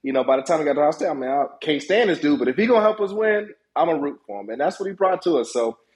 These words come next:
I, you know, I root for him now. I'm a, I'm a fan of his now, but before he got here, yeah, man, I, it wasn't probably too many good words coming out of my mouth talking about Urban Meyer. So. <laughs>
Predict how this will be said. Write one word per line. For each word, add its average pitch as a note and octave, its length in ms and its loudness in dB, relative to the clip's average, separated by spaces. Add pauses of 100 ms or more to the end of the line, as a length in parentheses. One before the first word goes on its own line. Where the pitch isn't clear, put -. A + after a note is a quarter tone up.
(320)
I, C3 140 4 (240)
you A#2+ 80 -8
know, G2 300 -2
I C#3+ 80 4
root G#3 260 2
for G3+ 140 4
him G3+ 80 -2
now. F#3+ 380 4
I'm F3 100 -2
a, E3 40 0
I'm E3 160 -4
a E3 80 -2
fan F3 280 -2
of E3 60 -8
his E3 280 -4
now, D#3+ 320 -2
but B2 280 -4 (840)
before F3+ 320 2
he G#3+ 60 2
got G#3+ 220 4
here, G#3 340 -2 (100)
yeah, F2 500 -12 (100)
man, G2 300 -6
I, A#2+ 220 0
it C#3+ 100 2
wasn't A#2+ 240 -2
probably A#2 360 2
too C#3 160 -8
many A#2 160 -6
good A#2 220 -4
words A2+ 260 -2
coming A2+ 180 -12
out G2+ 100 -2
of G#2 60 -12
my G2+ 100 -4
mouth G2+ 340 -6
talking F#2+ 240 -2
about F#2 220 -8
Urban F#2+ 260 -12
Meyer. F2+ 340 -14
So. - 160 -18 (1160)
<laughs> - 20 -14